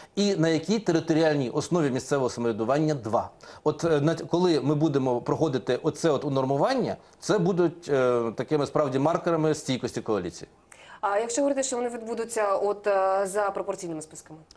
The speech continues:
Speaker 1: Суто за пропорційними списками?
Speaker 2: Суто за
Speaker 1: Ну, це
Speaker 2: пропорційними.
Speaker 1: рекомендації наших міжнародних партнерів. Е, в цьому, безумовно, зацікавлені, е, справжні політичні партії. А от, е, ті, хто зараз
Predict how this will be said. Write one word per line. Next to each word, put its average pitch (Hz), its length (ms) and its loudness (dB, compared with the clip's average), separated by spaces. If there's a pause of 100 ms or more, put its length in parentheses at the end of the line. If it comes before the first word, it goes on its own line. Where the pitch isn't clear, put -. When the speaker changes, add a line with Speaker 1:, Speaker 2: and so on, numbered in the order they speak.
(180)
Speaker 1:
Суто 170 240 2
за 165 100 4
пропорційними 170 520 2
списками? 240 420 0
Speaker 2:
Суто 202 40 0
за 185 60 -2
Speaker 1:
Ну, 165 100 -10
це - 100 -18
Speaker 2:
пропорційними. 285 320 2
Speaker 1:
рекомендації 160 520 2
наших 143 260 -2
міжнародних 139 420 0
партнерів. 165 500 0 (280)
Е, 120 140 0 (180)
в - 40 -16
цьому, 226 220 0
безумовно, 175 720 4
зацікавлені, 120 960 0 (120)
е, 117 80 2
справжні 151 440 0
політичні 123 440 -4
партії. 101 500 -2 (300)
А 143 120 4
от, 170 360 -2
е, 147 100 4
ті, 185 200 -2
хто 160 300 -2
зараз 156 340 0